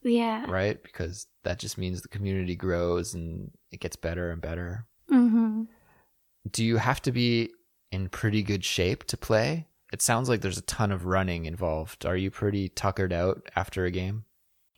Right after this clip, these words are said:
Speaker 1: Yeah, you have to be in pretty good shape. Luckily, uh, if your team has enough players, you can switch out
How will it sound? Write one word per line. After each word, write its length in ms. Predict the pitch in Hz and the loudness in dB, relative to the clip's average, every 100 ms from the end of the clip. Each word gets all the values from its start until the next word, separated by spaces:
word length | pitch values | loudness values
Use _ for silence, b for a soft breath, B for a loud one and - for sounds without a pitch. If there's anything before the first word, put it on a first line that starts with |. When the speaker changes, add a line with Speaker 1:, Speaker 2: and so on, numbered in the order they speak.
| - | 0
Speaker 1:
Yeah, 480 | 233 240 247 247 240 | 4 6 6 4 4
you 180 | 220 269 | 8 10
have 200 | 330 339 | 10 8
to 120 | 359 | 6
be 160 | 339 | 10
in 120 | 294 262 | 10 8
pretty 260 | 254 247 | 6 6
good 220 | 226 226 | 6 2
shape. 400 | - - 247 233 - _ | 2 2 2 0 -6 _
Luckily, 760 | - 262 330 339 277 247 254 269 - | 6 8 8 8 8 10 8 6 -2
uh, 420 | 254 247 - - - _ _ - | -2 0 0 -2 -4 _ _ 4
if 180 | 254 | 6
your 100 | 269 | 6
team 320 | 233 - 294 302 | 6 6 8 10
has 160 | 277 | 10
enough 300 | 247 240 220 | 8 6 4
players, 580 | - 262 262 311 381 - - | 0 4 6 8 6 2 2
you 180 | 247 294 | 6 8
can 240 | 311 247 | 8 8
switch 400 | - - 262 - | 4 4 4 4
out 320 | 226 214 220 | 6 6 4